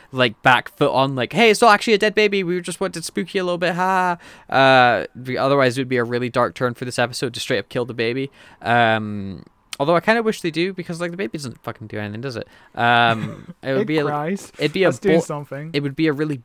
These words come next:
Speaker 1: bold choice for them to kill the baby, but they, they backpedal on it quickly just to have that one scary visual.
Speaker 2: I mean, they, they, they go back to it with the Cyberman, spoiler alert.
Speaker 1: Yeah, they go back to threatening to kill the baby, but they never actually do it.
Speaker 2: <laughs>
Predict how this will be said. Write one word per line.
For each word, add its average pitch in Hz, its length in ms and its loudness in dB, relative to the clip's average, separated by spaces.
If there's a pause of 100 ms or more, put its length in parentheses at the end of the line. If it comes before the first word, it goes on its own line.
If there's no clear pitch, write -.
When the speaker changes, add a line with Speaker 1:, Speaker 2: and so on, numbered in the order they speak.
Speaker 1:
bold 139 300 0
choice 107 360 -4
for - 120 -12
them 107 160 -6
to 107 80 -8
kill 101 180 -4
the 104 60 -10
baby, - 400 -10 (340)
but 95 220 0
they, 107 320 0
they 123 160 -2
backpedal 120 600 4
on 104 160 2
it 90 140 -4
quickly 107 400 -4
just 120 220 -6
to 120 80 0
have 117 180 2
that 107 180 0
one 104 220 -4
scary 104 320 -4
visual. 104 400 -6 (640)
Speaker 2:
I 143 60 -10
mean, 175 200 -4
they, 185 160 2
they, 190 240 2
they 196 240 0
go 180 180 -2
back 147 340 -6
to 143 120 -8
it 113 100 -10
with 123 140 -16
the 123 80 -16
Cyberman, 139 540 -10
spoiler 123 480 -10
alert. 135 520 -12 (140)
Speaker 1:
Yeah, 113 320 -2 (260)
they 120 140 -6
go 160 140 0
back 151 220 2
to 139 80 -6
threatening 117 500 0
to 101 80 -10
kill 101 180 -4
the - 80 -14
baby, 95 300 -4
but 98 100 -8
they 107 80 -4
never 120 320 -2
actually 104 220 -4
do 110 160 -8
it. - 440 -6
Speaker 2:
<laughs> - 60 -20